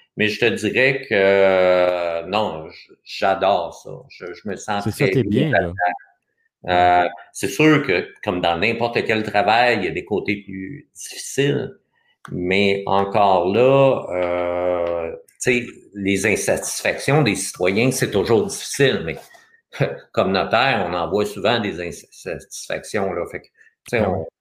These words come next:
Speaker 1: on apprend à, à, à dealer avec ça, tout ça, mais on, puis on peut pas plaire à tout le monde. Tu sais, c'est, c'est, c'est, c'est pas, c'est pas évident, ça non plus. Mais, de façon générale, j'adore ça.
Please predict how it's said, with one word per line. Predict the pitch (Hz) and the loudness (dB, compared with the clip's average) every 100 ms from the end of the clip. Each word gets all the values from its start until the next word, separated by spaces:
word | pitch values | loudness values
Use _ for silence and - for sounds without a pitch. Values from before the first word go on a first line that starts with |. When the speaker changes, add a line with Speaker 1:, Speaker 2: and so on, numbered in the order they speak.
| 95 | -4
Speaker 1:
on | 95 | 0
apprend | 95 90 113 | 0 0 0
à, | 123 117 98 90 90 90 87 87 85 87 | 0 2 2 0 -4 -8 -8 -8 -10 -6
à, | 87 | -4
à | 87 | -4
dealer | 90 90 101 | -4 0 2
avec | 92 85 - | 2 0 0
ça, | 117 | -2
tout | 113 | -2
ça, | - 117 113 - - _ - | 0 0 0 -8 -20 _ -4
mais | 90 85 - _ _ _ _ | -2 -2 -8 _ _ _ _
on, | - 87 87 85 - | -2 0 0 0 -2
puis | 101 | 0
on | 82 | 0
peut | 101 | 0
pas | 120 120 | 0 2
plaire | 123 123 117 | 4 4 2
à | 104 | 0
tout | - | -2
le | 113 | 0
monde. | 143 120 92 | 2 2 -2
Tu | - - - - | -10 -16 -18 -4
sais, | 160 131 | 0 0
c'est, | - - - 85 80 | -2 -6 -6 -4 -6
c'est, | - - 78 | -10 -16 -16
c'est, | - - - | -16 -18 -16
c'est | - 82 | -14 -6
pas, | - 107 - | -2 -2 -2
c'est | - - | -12 -2
pas | 104 | -2
évident, | 101 107 127 135 | 0 -2 0 0
ça | - 87 | 0 -2
non | 90 107 | -2 0
plus. | 156 147 - - _ - | 0 0 -2 -14 _ -4
Mais, | 98 113 135 156 135 - _ | 0 2 4 2 -2 -8 _
de | 85 | -12
façon | 82 - - 123 113 | -12 -8 -2 0 0
générale, | 98 85 85 90 107 110 | -2 -6 -6 -2 0 0
j'adore | 98 101 95 98 85 | 0 0 2 2 0
ça. | - 127 - | 0 0 -2